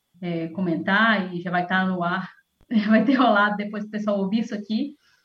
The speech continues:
Mas eu acho que sim, acho que a, a, a onda vermelha que a gente costumava falar, né, na militância do P T, que era,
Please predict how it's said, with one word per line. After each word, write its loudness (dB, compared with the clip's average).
Mas 2
eu 2
acho 4
que -12
sim, 4
acho 0
que 2
a, 4
a, 2
a 4
onda 6
vermelha 0
que -4
a -2
gente -6
costumava -2
falar, -4
né, -2
na -4
militância -6
do -10
P -6
T, -6
que -2
era, 0